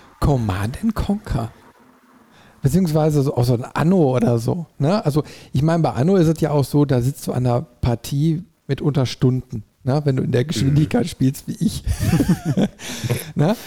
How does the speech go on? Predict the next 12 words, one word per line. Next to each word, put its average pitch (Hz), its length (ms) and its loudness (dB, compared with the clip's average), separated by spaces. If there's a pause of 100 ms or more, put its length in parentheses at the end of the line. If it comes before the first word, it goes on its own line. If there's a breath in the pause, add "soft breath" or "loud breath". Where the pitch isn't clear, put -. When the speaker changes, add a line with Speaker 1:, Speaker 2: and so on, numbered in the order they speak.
(320 loud breath)
Speaker 1:
Ähm, 160 520 2 (640)
und 147 380 0 (1040)
das 175 220 0
ist - 320 -4
dann 214 140 0
in 160 140 2
so 180 80 0
einer 190 160 2
Jahreszeit 175 760 0
auch 180 120 -2
irgendwie 202 280 -2
schöner. 240 580 -2